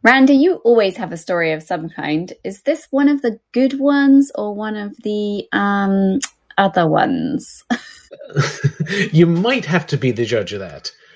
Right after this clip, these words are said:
Speaker 2: Uh, but here goes. The very first time I spoke at Product Tank, Sean Russell was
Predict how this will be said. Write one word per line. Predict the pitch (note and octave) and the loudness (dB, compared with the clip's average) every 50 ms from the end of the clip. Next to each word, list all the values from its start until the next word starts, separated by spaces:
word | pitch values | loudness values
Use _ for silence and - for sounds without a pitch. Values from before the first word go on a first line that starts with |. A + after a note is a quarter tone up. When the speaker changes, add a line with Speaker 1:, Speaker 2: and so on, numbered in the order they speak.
| - _ - | -20 _ -6
Speaker 2:
Uh, | A#2 A#2+ B2 B2+ C3 | -4 -2 0 0 2
but | C3 G3 F#3+ | 4 2 2
here | F#3+ A#3+ A#3 A3 | 4 2 2 4
goes. | G#3 G3 D3+ A#2+ G#2 - - | 4 2 2 2 -2 -8 -8
The | B2 B2 B2 | -6 -6 -4
very | A2+ A#2+ D#3 G3 A3+ G#3+ | 0 2 2 4 4 2
first | - - F#3+ F3 - - | 0 -2 -4 -4 -4 -4
time | - D#3 D3 C#3 C3+ | -4 -4 -4 -4 -4
I | B2+ | -8
spoke | - - - B2+ - - | -8 -6 -6 -6 -6 -6
at | A#2 A2 | -8 -6
Product | - C3 B2 B2 B2 A#2 - | -6 -6 -4 -4 -6 -8 -8
Tank, | - A2+ G2 G2 F#2 - _ _ _ _ _ | -12 -12 -12 -12 -16 -20 _ _ _ _ _
Sean | - - - - D#3 D3 D#3+ D#3+ | -12 -6 -2 2 2 2 4 2
Russell | C#3+ C3 C#3 C#3+ - C3+ A#2 A2+ | 2 0 0 0 -2 -6 -8 -6
was | A#2 A2+ G#2+ | -6 -8 -8